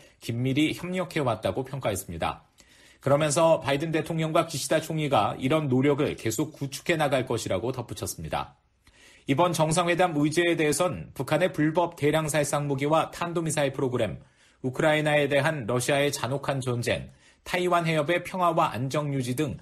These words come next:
다양한 영내와 국제 현안을 논의할 것이라고 밝혔습니다. 또한 바이든 대통령이 일본이 최근 발표한 국가 안보 전략, 주요 칠 개국 정상회의 의장국, 유엔 안보리 비상임이사국 임기에 대해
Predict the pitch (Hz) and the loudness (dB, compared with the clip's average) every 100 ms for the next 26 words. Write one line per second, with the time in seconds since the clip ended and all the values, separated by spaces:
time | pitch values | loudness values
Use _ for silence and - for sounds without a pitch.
0 | - _ - 113 135 151 147 127 135 135 | -16 _ -4 0 0 0 -2 -2 0 2
1 | 147 143 131 123 170 160 139 139 135 165 | 2 0 -4 -4 0 0 0 -2 0 0
2 | 127 123 147 147 135 123 120 95 110 139 | 0 0 2 2 2 -2 0 -2 -2 -4
3 | 113 101 90 87 80 73 - _ _ _ | -6 -6 -8 -8 -6 -6 -6 _ _ _
4 | _ _ - _ 160 170 165 147 151 165 | _ _ -20 _ 2 2 2 0 2 0
5 | 160 156 156 151 160 127 - _ _ 135 | -2 -2 -2 -2 -2 -4 -6 _ _ -2
6 | 156 180 190 196 190 190 165 156 165 165 | 0 -2 0 0 0 0 0 2 0 0
7 | 110 - 123 160 135 135 156 143 135 139 | -2 -10 -2 2 2 2 0 0 2 2
8 | 98 - _ _ - 143 160 160 190 165 | 0 -2 _ _ 0 2 2 0 0 2
9 | 165 170 160 - 131 135 143 143 147 151 | 2 0 -4 -4 -4 0 0 0 0 0
10 | 135 135 147 131 110 69 - _ _ 127 | 0 0 0 0 -2 -4 -10 _ _ 2
11 | 156 156 139 135 151 160 160 147 151 156 | 2 4 0 0 2 2 -2 -6 -4 -2
12 | 156 147 135 139 151 131 135 135 139 123 | -2 -2 0 0 0 -2 -4 0 0 2
13 | 117 135 82 | 0 0 -2